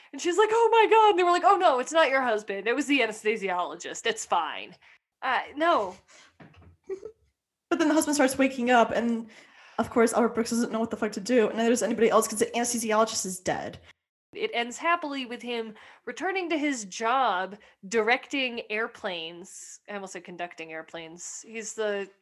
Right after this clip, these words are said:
Speaker 1: not
Speaker 2: Hmm.
Speaker 1: traffic controllers. They're the runway boys with the orange flash flashes.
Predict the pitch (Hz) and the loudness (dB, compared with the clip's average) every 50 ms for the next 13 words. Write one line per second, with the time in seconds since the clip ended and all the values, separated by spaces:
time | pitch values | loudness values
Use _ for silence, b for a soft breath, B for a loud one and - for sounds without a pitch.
0 | - - - 220 220 233 - - 190 180 - 185 - 180 175 - 190 175 175 180 | -18 -12 -10 -8 -8 -8 -8 -8 -8 -8 -8 -12 -16 -16 -14 -10 -10 -8 -8 -8
1 | 180 180 185 - - - 208 214 233 220 262 285 302 269 254 247 196 208 202 196 | -10 -10 -12 -10 -6 -4 -2 -2 0 2 2 2 2 2 0 0 0 0 -2 -2
2 | 175 170 175 175 175 - 208 196 196 208 220 226 226 220 214 208 208 - - - | -2 -4 -6 -8 -10 -10 -10 -6 -4 -2 0 0 0 -2 -2 -6 -8 -8 -6 -4
3 | 202 190 185 - - - 156 147 147 - - 135 120 127 139 - | -4 -4 -4 -6 -10 -10 -8 -8 -8 -8 -12 -14 -16 -16 -18 -20